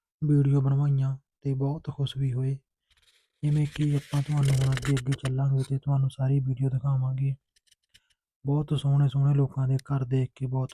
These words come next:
ਵਧੀਆ ਲੱਗਿਆ। ਐਂਡ ਤੱਕ ਤੁਸੀਂ ਦੇਖੀ ਜਾਇਓ। ਆਪਾਂ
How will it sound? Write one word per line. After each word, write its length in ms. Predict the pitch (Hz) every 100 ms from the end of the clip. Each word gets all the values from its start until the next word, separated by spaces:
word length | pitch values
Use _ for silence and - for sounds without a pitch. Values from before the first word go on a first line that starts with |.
| 131
ਵਧੀਆ 300 | 127 131 139
ਲੱਗਿਆ। 360 | 131 120 131 131 - - - - _ _ _ _ _ _ _ 147
ਐਂਡ 200 | 151 156
ਤੱਕ 300 | 151 143 -
ਤੁਸੀਂ 340 | 143 143 135 139 147 139
ਦੇਖੀ 320 | 135 - 135
ਜਾਇਓ। 340 | 135 139 135 - 139
ਆਪਾਂ 300 | - 143